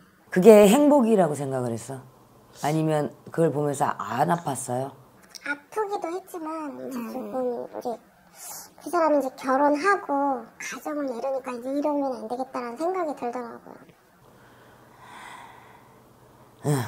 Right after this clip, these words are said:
Speaker 1: 어쨌든 잊었다니 다행이네.
Speaker 2: 네, 그렇게
Speaker 1: 어.
Speaker 2: 되긴 했어요.
Speaker 1: 그러고 나서 이제 일에 미쳐 살다가
Speaker 2: 네.
Speaker 1: 이러다 보니까 어떤 혼기를 놓쳤다 이 소리인 거죠.
Speaker 2: 그쵸,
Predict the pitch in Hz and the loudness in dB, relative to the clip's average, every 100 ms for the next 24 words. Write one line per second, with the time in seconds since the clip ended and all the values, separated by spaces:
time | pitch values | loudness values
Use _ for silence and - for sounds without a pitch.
0 | - - - _ - - - - 147 214 | -8 -20 -20 _ -20 -20 -10 2 10 10
1 | 226 190 190 240 240 226 180 156 160 156 | 12 8 8 8 8 6 4 2 2 2
2 | 143 320 320 277 262 254 254 - 254 247 | 4 6 6 4 -4 -6 -10 -6 0 0
3 | 208 - 285 269 - 247 - 262 285 - | 0 -4 -10 -12 -14 -20 -16 -16 -16 -18
4 | - 285 - 165 185 185 170 170 165 156 | -18 -18 0 4 8 10 10 8 4 4
5 | 156 185 185 170 143 123 135 - 165 180 | 6 6 10 10 10 8 0 0 2 6
6 | 190 165 147 131 117 113 - 294 285 262 | 10 12 12 10 6 2 -4 -2 -2 0
7 | 208 - 165 147 147 131 139 127 117 117 | 4 6 6 4 2 2 2 2 0 2
8 | 139 139 - - - - - - _ - | 2 0 -8 -20 -20 -20 -20 -20 _ 0
9 | 233 247 202 196 175 139 - 160 156 135 | 4 6 8 8 6 4 2 4 4 4
10 | 120 135 117 110 - - | 2 -2 -2 -2 -4 -4